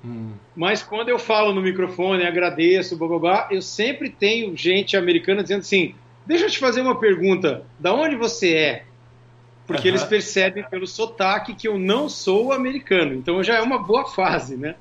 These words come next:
Speaker 1: Aham.
Speaker 2: Eu não sou americano. Daí a gente falou, ó, do Brasil. Daí ela falou, "No-", e, e o-, uma frase que a gente tem muito também é assim, "Nossa, a gente achou que vocês eram, é, europeus."
Speaker 1: Interessante,
Speaker 2: É,
Speaker 1: né?
Speaker 2: talvez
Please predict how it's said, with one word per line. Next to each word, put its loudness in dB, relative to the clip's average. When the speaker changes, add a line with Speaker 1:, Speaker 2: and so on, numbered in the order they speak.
Speaker 1:
Aham. -8
Speaker 2:
Eu -4
não -2
sou -12
americano. -4
Daí 2
a 2
gente -2
falou, 2
ó, 2
do 2
Brasil. 2
Daí 4
ela -2
falou, 0
"No-", -2
e, -2
e 4
o-, 8
uma 0
frase 2
que -2
a 2
gente -2
tem -2
muito 0
também 2
é 2
assim, 0
"Nossa, 2
a 2
gente -2
achou -2
que -12
vocês -2
eram, 0
é, 2
europeus." 2
Speaker 1:
Interessante, -6
Speaker 2:
É, 6
Speaker 1:
né? 4
Speaker 2:
talvez 0